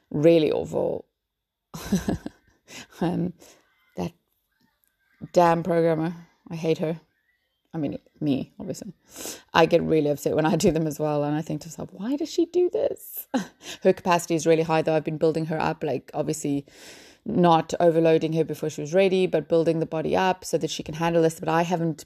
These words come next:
been training the same as her when, while studying. So she can handle it, whereas my body's like, "What are you doing,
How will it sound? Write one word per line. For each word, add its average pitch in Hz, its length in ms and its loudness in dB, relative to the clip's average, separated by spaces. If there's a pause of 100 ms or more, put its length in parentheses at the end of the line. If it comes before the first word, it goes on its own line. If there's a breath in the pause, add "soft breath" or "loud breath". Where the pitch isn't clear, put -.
(120)
been 160 240 2
training 165 340 2
the 160 60 2
same 151 220 -2
as - 100 -8
her 147 160 0
when, - 200 -4
while - 240 -6
studying. 208 500 2 (360 loud breath)
So - 120 -4
she 196 180 -2
can 180 140 -2
handle 185 300 2
it, 156 140 4
whereas 160 220 4
my 160 160 -2
body's 156 420 -2
like, 156 160 -4
"What 156 160 0
are 151 40 -2
you 151 120 -4
doing, 156 380 -2